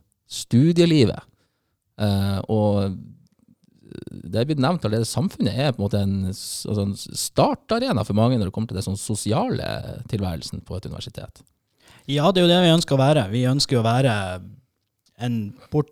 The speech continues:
Speaker 2: inn i engasjementslivet for alle studenter. Vi ønsker å være et slags kulturhus,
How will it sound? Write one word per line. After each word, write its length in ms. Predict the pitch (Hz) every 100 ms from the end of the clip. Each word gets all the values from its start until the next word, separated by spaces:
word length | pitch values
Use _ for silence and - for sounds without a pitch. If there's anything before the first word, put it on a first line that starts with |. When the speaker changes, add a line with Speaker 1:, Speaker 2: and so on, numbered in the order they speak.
| -
Speaker 2:
inn 160 | 131 127
i 120 | 110
engasjementslivet 1200 | 117 120 120 120 135 131 - 127 123 127 110 92
for 160 | 104 -
alle 260 | 120 120
studenter. 600 | 113 107 123 139 - 87 - - -
Vi 80 | 107
ønsker 300 | 110 - 107
å 20 |
være 180 | 107 107
et 80 | -
slags 360 | 101 - - - _ _ _ _ _ _ _ _ -
kulturhus, 680 | 113 123 135 147 151 143